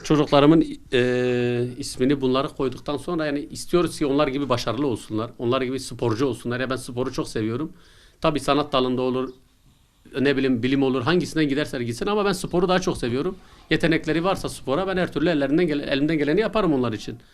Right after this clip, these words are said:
Ama yetenekleri başka bir şey giderse yapacak bir şey yok. Yani tabii ki isterim ileride Melisa Vargas gibi büyük bir voleybolcu olsun veya büyük bir sporcu da olur, futbolcu da olur.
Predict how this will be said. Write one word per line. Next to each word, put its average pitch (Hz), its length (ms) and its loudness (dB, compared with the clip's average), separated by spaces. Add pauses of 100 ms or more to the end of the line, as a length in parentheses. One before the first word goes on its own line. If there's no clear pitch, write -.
(260)
Ama 160 160 6
yetenekleri 143 400 0
başka 147 280 -2
bir 120 40 -8
şey 139 380 -2
giderse 151 540 -2
yapacak 135 420 -4
bir - 60 -6
şey 143 140 -2
yok. 135 160 -2 (300)
Yani 139 140 0
tabii 156 220 2
ki 151 100 -6
isterim 147 340 2
ileride 131 280 4
Melisa 135 340 0
Vargas 135 300 0
gibi 131 160 -2
büyük 131 200 -4
bir 120 100 -2
voleybolcu 117 500 0
olsun 98 300 -6 (100)
veya 131 180 4
büyük 131 140 -4
bir 139 60 -8
sporcu 120 400 -4
da 123 60 -2
olur, 120 160 -2
futbolcu 113 460 -6
da 117 60 -2
olur. 110 220 -4